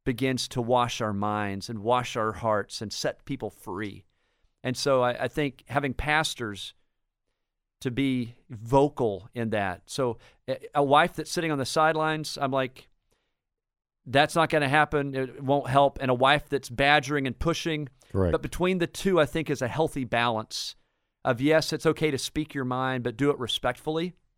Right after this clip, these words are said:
Speaker 1: But man, if you're not praying for every, <laughs> if you talk to your husband for a minute, you ought to be praying for an hour or two hours.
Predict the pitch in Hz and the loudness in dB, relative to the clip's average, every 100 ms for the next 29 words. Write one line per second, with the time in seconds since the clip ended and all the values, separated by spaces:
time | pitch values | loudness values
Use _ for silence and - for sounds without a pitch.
0 | _ _ - 127 135 135 143 190 143 - | _ _ -10 -4 -2 0 2 2 0 2
1 | 151 156 156 151 135 _ _ 143 135 151 | 2 4 0 -4 -10 _ _ 0 2 2
2 | 139 117 - _ - - - - _ _ | 0 -4 -12 _ -14 -12 -14 -20 _ _
3 | - 131 135 170 190 - 180 170 175 165 | -2 -2 2 4 4 2 0 4 4 2
4 | 151 151 135 165 180 147 156 147 131 - | 2 2 4 2 0 2 4 4 0 0
5 | 156 147 139 127 123 101 87 - _ _ | 0 2 0 2 2 2 -2 -12 _ _
6 | _ _ 123 - - 175 131 107 85 - | _ _ -6 -4 -2 2 4 2 -2 -10
7 | - | -16